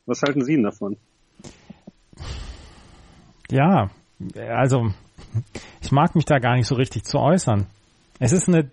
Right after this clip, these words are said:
Speaker 2: es ist eine ganz, ganz blöde Aktion gewesen damals. Das hätten sie nicht machen dürfen. Sie haben sich entschuldigt und, ähm, die Diskussion muss trotzdem weitergehen und der D F B hat sie, glaub ich, zur Schlachtbank geführt.
Speaker 1: Das stimmt, ja. Das ist aber auch, weil die Nationalmannschaft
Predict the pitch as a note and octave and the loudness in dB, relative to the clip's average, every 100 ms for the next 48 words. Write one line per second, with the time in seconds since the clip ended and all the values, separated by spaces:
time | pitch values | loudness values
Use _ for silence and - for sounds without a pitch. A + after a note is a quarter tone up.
0 | - F3 D#3+ E3+ F#3 F3 F#3 G3 F3+ F3 | -8 -4 -2 2 2 4 2 2 2 2
1 | C3+ B2 D#3 G3 G3 - - - - E3+ | -2 2 4 6 4 0 -12 -16 -2 2
2 | F#3 E3+ E3 E3 D#3+ D3+ E3 E3 E3 - | 2 2 2 2 2 4 4 2 0 -8
3 | - - _ - D3 C#3+ C#3 C#3+ - C#3 | -20 -20 _ -2 0 2 2 2 0 0
4 | D3 E3 C#3+ D#3 E3 E3+ D#3+ _ _ - | 0 0 2 2 2 2 0 _ _ -20
5 | _ _ _ A#2 A#2 C#3+ C3+ C#3 C3 - | _ _ _ 0 2 4 2 2 0 2
6 | D#3+ F3+ F#3 - - C3 C3 - A2+ A2+ | 2 4 2 0 -10 -12 -14 -10 -4 0
7 | B2+ B2+ B2 A2 A#2+ C#3 - C3 D#3 C#3 | 2 2 0 -2 -2 -2 0 0 2 2
8 | A#2+ - D3+ - D#3+ D3 D3+ D3 C3 C3+ | 0 -2 -2 0 2 2 2 2 2 0
9 | B2+ B2+ A#2+ B2 - B2+ B2+ A2+ - F#2+ | 2 2 2 0 0 0 2 0 -2 -2
10 | F#2 F#2 - F#2 F#2 F#2 - F#2+ F#2+ - | -2 -2 -8 -6 -6 -6 -8 -8 -8 -12
11 | - F2 - _ _ _ _ _ _ _ | -12 -14 -16 _ _ _ _ _ _ _
12 | _ _ _ _ _ _ - E3 - D3+ | _ _ _ _ _ _ -4 -4 0 -2
13 | G#2 - A2+ G#2+ A2 _ _ _ _ _ | -2 -4 -6 -6 -8 _ _ _ _ _
14 | - A#2+ C#3+ - D3 C#3+ - C#3+ C#3 C#3 | -6 -4 -4 0 2 2 0 2 4 4
15 | C#3 C#3+ - C#3+ C#3 D#3+ D#3+ - D3+ - | 4 2 2 2 4 4 4 2 0 -2